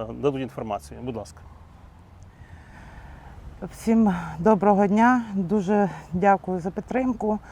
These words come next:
Speaker 2: Наша команда довго шукала приміщення для створення ветеранського простору. Ну, вважаємо, що це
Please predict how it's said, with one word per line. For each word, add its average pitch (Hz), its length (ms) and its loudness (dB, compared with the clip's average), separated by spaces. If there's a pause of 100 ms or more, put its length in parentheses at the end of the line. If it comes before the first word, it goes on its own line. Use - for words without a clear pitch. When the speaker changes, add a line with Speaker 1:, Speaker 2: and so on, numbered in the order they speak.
(400)
Speaker 2:
Наша 233 300 4
команда 220 640 2
довго 190 380 0
шукала 180 440 4
приміщення 185 680 -2
для 170 180 -2
створення 185 460 -2
ветеранського 170 640 -4
простору. 151 720 -8
Ну, 196 480 -2 (220)
вважаємо, 196 500 4
що - 140 -10
це 185 300 -2